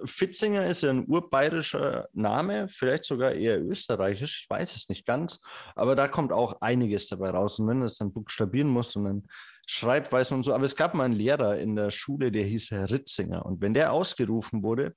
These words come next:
bin ich direkt losgestapft. Bis meine Lehrerin so schlau war und gesagt hat, „Daniel, niemand spricht dich hier mit Sie oder Herr an.“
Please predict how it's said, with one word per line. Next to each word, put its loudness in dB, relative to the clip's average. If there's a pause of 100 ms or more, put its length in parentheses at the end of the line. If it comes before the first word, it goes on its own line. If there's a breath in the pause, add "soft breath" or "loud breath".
(100)
bin 0
ich -4
direkt -2
losgestapft. -4 (460 loud breath)
Bis 2
meine 6
Lehrerin 6
so 4
schlau 4
war 6
und 2
gesagt 2
hat, -4
„Daniel, 2
niemand 0
spricht -6
dich -4
hier 2
mit 2
Sie -2
oder 4
Herr 2
an.“ -2